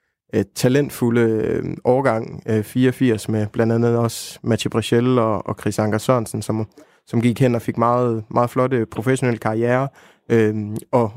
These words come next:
og den her meget talentfulde årgang, var du måske udråbt som ham, øh, som var talentet blandt den, den her årgang. Når du kigger tilbage på dine, dine ungdomsår, som du også lige snakkede om lidt før, øh, generelt, øh, hvad, hvad er så din egen sådan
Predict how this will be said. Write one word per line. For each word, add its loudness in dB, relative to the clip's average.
og 0
den 2
her 2
meget 0
talentfulde 0
årgang, 0
var 0
du -2
måske 0
udråbt 0
som -2
ham, -4
øh, 2
som -2
var 2
talentet -2
blandt 0
den, 0
den 0
her 0
årgang. -2
Når 2
du -2
kigger -2
tilbage 0
på -4
dine, 0
dine 0
ungdomsår, 0
som -8
du 0
også -4
lige -4
snakkede 0
om -2
lidt -4
før, -2
øh, -2
generelt, -4
øh, 4
hvad, 2
hvad 2
er 2
så -2
din 0
egen 0
sådan -2